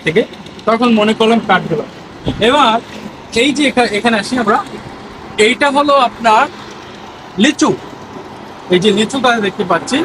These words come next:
এবার এই যে এটা উপরে, এটা, এটা হলো আমড়া গাছ, আমড়া।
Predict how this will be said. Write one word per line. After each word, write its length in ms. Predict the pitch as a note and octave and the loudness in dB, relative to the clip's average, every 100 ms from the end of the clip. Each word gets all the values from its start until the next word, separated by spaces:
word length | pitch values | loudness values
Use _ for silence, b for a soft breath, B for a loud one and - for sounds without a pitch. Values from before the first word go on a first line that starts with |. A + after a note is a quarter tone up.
| - - - - - - | -4 -12 -16 -16 -12 -2
এবার 360 | F#3+ C4+ A3 A#3 - - - | 4 4 4 2 -2 -16 0
এই 180 | C4 D#4+ | 2 4
যে 100 | D#4 | 4
এটা 220 | C#4+ - A3 | 2 2 0
উপরে, 380 | A3+ C#4+ C#4+ | 2 2 2
এটা, 320 | C4 B3 D4+ G#4 - - - - - - | 2 2 0 -2 -14 -20 -20 -20 -20 -4
এটা 220 | G#3+ B3+ B3 | 0 2 2
হলো 240 | C4+ C4+ - | 2 0 0
আমড়া 420 | A3+ C4+ C#4+ C4+ | 0 2 2 2
গাছ, 220 | E3+ C#3 - - - - - - | 2 -2 -6 -12 -16 -18 -18 -4
আমড়া। 420 | F#3+ G#3+ G#3+ G3+ | 0 0 2 0